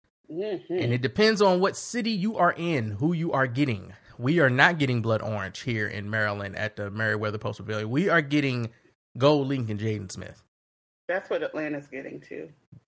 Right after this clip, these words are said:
Speaker 2: Y'all
Speaker 1: And
Speaker 2: not
Speaker 1: it's
Speaker 2: getting
Speaker 1: the
Speaker 2: Blood
Speaker 1: day after
Speaker 2: Orange?
Speaker 1: my birthday. Huh?
Speaker 2: Y'all not getting Blood Orange?
Speaker 1: Mm-mm.
Speaker 2: Oh, I thought y'all would definitely get Blood Orange.
Speaker 1: Mm-mm. 'Cause you know how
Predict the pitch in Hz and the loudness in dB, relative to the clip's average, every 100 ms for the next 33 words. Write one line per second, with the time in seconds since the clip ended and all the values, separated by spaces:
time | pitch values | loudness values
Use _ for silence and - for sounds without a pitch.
0 | 156 175 233 233 233 190 202 180 277 381 | 6 8 10 6 6 6 8 8 6 4
1 | 190 175 175 170 196 175 151 139 151 - | 2 -2 0 0 0 0 0 0 -4 -14
2 | _ 254 233 277 - 160 233 214 226 214 | _ -2 0 0 2 4 6 6 2 4
3 | 226 254 330 381 - _ _ _ _ _ | 4 6 4 0 -8 _ _ _ _ _
4 | _ _ _ - 214 - 196 160 156 135 | _ _ _ -10 -10 -10 -10 -10 -6 0
5 | 233 196 - 214 196 127 214 277 175 131 | 2 2 4 4 6 4 2 2 0 0
6 | 120 101 101 98 90 87 - _ _ _ | -2 -2 -4 -6 -10 -14 -20 _ _ _
7 | 415 370 196 190 214 285 339 302 240 | -16 -12 -12 -6 -4 -2 0 0 0